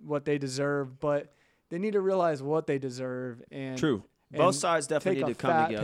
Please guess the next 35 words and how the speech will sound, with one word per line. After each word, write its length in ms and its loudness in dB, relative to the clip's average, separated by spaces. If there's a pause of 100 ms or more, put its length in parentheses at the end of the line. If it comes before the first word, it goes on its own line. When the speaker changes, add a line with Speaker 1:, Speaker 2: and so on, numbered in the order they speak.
(120)
Speaker 1:
paycheck, 520 -10 (100)
you 140 -14
know? 300 -10 (180)
Speaker 2:
Yeah, 160 -2
Speaker 1:
They're 120 -4
Speaker 2:
and 80 -6
it 40 -2
Speaker 1:
getting 160 4
Speaker 2:
ha- 60 -8
Speaker 1:
paid 300 -2
either 260 -4
way. 360 -10 (640)
Speaker 2:
Right. 380 -4
It 100 0
has 200 4
to 60 -12
do 120 -4
with 120 -4
the 80 -10
spread 280 -4
offense, 460 -6
too, 360 -10
obviously. 440 -12
The, 120 -6
I 160 -6
think 140 -6
the 60 -16
spread 240 -6
offense 300 -6
is 120 -14
what's 200 -8
devaluing 540 -8
the 80 -16
running 280 -14
back. 300 -12